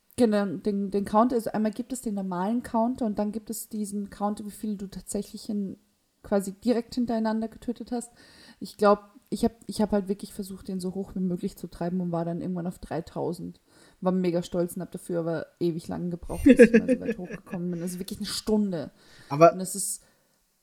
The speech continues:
Speaker 1: großartig.
Speaker 2: aber das ist ja wieder für mich so ein, so ein typisches Ding für Open World. Du machst was, was dich nicht in der Hauptstory voranbringt, aber es macht dir Spaß.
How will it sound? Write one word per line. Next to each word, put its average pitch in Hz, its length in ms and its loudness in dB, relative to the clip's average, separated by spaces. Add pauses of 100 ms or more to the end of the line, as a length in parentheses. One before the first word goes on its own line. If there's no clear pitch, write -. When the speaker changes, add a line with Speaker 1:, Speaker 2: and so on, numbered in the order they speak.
(360)
Speaker 1:
großartig. 160 720 -6
Speaker 2:
aber 139 120 0
das 160 140 2
ist - 80 0
ja 247 120 2
wieder 202 160 4
für 175 140 0
mich 165 240 0
so 180 260 4
ein, 175 320 -2
so - 220 -6
ein 135 180 -6
typisches 208 480 -6
Ding 165 260 -2
für - 200 0
Open 151 280 -2
World. 233 380 -2
Du 147 60 -2
machst - 380 -2
was, 262 280 0
was 180 200 -2
dich - 280 -12
nicht 175 280 -8
in 196 100 -2
der 156 120 4
Hauptstory 156 440 4
voranbringt, 196 800 0
aber 151 100 -4
es 156 120 -6
macht 151 260 -6
dir 147 80 -4
Spaß. - 640 -6